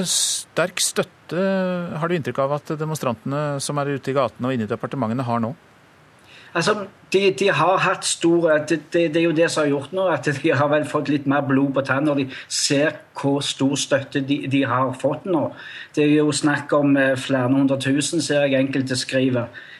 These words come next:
Speaker 2: De, de har, men, men de må være litt forsiktige. Hvis de går litt for langt, så kan de fort miste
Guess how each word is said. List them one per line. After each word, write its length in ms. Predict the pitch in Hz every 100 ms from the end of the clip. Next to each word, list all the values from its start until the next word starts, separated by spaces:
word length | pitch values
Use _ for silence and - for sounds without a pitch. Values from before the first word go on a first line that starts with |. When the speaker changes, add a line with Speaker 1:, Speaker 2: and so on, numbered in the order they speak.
| -
Speaker 2:
De, 100 | 135 131
de 100 | 135
har, 220 | 135 135
men, 220 | 143 151 131 - -
men 140 | 160 165
de 80 |
må 140 | 170 170
være 240 | 165 175
litt 220 | 180 175 -
forsiktige. 720 | 170 - 165 160 214 208 180
Hvis 160 | 165 -
de 80 | 160
går 300 | 139 147 156
litt 200 | 151 151 160
for 100 | 147
langt, 220 | 165 175
så 80 | 170
kan 220 | 160 151
de 60 | 147
fort 300 | - 170 - - -
miste 680 | 185 165 165 - - -